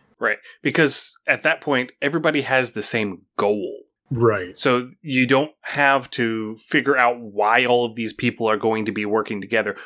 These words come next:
Speaker 1: They're working together because they all want the same thing. They all want the coach to show up so they can get where they're going.
Speaker 2: Right.
Speaker 1: You know, they're busy people with appointments to keep, and they have to get to the city, and it's too far to walk all the way there. They have to
Speaker 2: Yeah.
Speaker 1: have this coach,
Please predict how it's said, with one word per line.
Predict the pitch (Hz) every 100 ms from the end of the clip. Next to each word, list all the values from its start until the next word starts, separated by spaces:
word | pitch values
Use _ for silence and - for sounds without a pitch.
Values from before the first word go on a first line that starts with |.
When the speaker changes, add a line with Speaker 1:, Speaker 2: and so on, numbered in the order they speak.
| -
Speaker 1:
They're | 117
working | 185 262 156
together | 113 175 131
because | 113 113
they | 110
all | 127 143
want | 131 123 123
the |
same | 104 120 104
thing. | - 113 87 90
They | 131
all | 131 180
want | 202 196 -
the |
coach | - 160 196 -
to | 135
show | - 123 113
up | 120
so | - 107
they | 127
can | - 131 113
get | 127 131
where | 117
they're | 107 101
going. | 90 120 104 98 135
Speaker 2:
Right. | 113 104 87
Speaker 1:
You | -
know, | 104
they're | 101 123
busy | 135 160 180
people | - 175 147
with | 120 110
appointments | - 160 160 123
to | -
keep, | 107 107 98 -
and | 107
they | 117
have | 117 139 131
to | 160
get | 131 139 151
to | -
the | 117
city, | - 156 117 92 - -
and | 123
it's | 110 -
too | - 180 170
far | - 151 151
to | 135
walk | 110 104 110 139 127 -
all | 120 113 110
the |
way | 104 98 95
there. | 95 85 - - - - _
They | 120 -
have | - 147
to | 123
Speaker 2:
Yeah. | 135
Speaker 1:
have | 143 135
this | 120
coach, | - 143 143 -